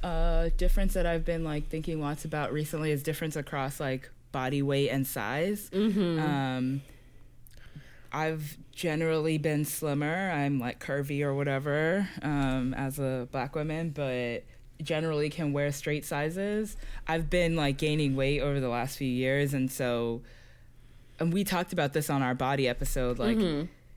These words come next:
Speaker 1: um, I've al-, like, over the same period, I've be-, had more exposure to, like, body acceptance and body positivity and just the, like, fat phobia and how, like, profound and, like, fucked up it is.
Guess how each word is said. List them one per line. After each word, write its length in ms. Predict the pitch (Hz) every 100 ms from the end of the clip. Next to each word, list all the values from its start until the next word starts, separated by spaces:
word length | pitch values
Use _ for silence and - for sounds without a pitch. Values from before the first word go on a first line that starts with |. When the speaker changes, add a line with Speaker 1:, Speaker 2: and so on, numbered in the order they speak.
| - - - - - - - - - - - -
Speaker 1:
um, 540 | 151 139 131 127 120 - 147
I've 160 | 139
al-, 280 | 80 143 147 -
like, 200 | 156 143
over 240 | 160 165 160
the 120 | 151
same 260 | - 151 143
period, 500 | 233 208 170 156 151
I've 320 | 139 139 131
be-, 260 | 156 170 -
had 260 | - 170 165
more 140 | 151
exposure 600 | 135 - 151 156 147 139
to, 260 | 135 - 135
like, 240 | 123 120
body 320 | 170 160 156 143
acceptance 640 | - 220 202 175 160 160
and 140 | 143
body 220 | 143 135 139
positivity 920 | 139 135 - 185 165 160 151 143 151 - - - -
and 320 | 156 143 139
just 280 | 156 151 -
the, 140 | 143
like, 260 | 127 110 113
fat 260 | - 147 -
phobia 640 | 147 143 143 135 131 127
and 120 | 123
how, 300 | 139 156 160
like, 220 | 143 127 -
profound 680 | 143 - 131 131 135 139
and, 140 | 135 117
like, 240 | 95 98
fucked 420 | - - 143 139 135
up 180 | 131
it 100 | 175
is. 360 | 196 214 220